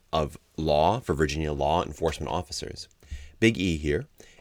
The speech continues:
and we're talking about law. What do you need to know as a law enforcement officer in Virginia to better strengthen and serve your community? We're gonna talk today about a new case from the Court of Appeals that deals with an issue that is one of the most challenging issues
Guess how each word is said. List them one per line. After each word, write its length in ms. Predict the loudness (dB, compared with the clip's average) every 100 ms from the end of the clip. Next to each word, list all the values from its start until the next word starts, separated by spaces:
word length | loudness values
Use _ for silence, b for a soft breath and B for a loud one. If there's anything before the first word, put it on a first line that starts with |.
| -2
and 200 | 0 0
we're 60 |
talking 260 | 0 0 2
about 180 | 0 0
law. 220 | 0 -2
What 100 | -4
do 80 | 0
you 60 |
need 140 | 0 0
to 100 | 0
know 160 | 0
as 60 | 0
a 40 |
law 180 | -2 -2
enforcement 480 | -4 -4 -4 -4 -6
officer 360 | -6 -6 -6
in 180 | -6 -6
Virginia 460 | -6 -4 -2 -2 -4
to 120 | -6
better 280 | -4 -4 -4
strengthen 560 | -4 -4 -4 -4 -4 -4
and 180 | -8 -8
serve 500 | -4 -2 -2 -2 -6 -6
your 240 | -8 -8
community? 560 | -8 -6 -4 -4 -8 -14 _ _ _ _ -16 -14 -16 B B B B B
We're 120 | -4 -2
gonna 100 | 0
talk 240 | -2 -2
today 500 | 0 4 6 6 2 -2
about 500 | -2 0 0 0 -2
a 60 |
new 220 | 2 2 2
case 400 | 2 2 2 -2
from 100 | -4
the 60 |
Court 180 | 0 -2
of 60 | -2
Appeals 580 | -2 0 2 2 -2 -10 B B B
that 220 | -6 -4 0
deals 420 | 2 2 -2 -2
with 260 | 0 0
an 140 | 0 -4
issue 400 | -4 -4 -2 0
that 160 | 0 -2
is 200 | -2 -4
one 140 | -2
of 60 | -2
the 40 |
most 280 | 0 -2 -2
challenging 640 | -6 -4 -4 -4 -4 -4 -4
issues 640 | -4 -4 -4 -4 -6 -10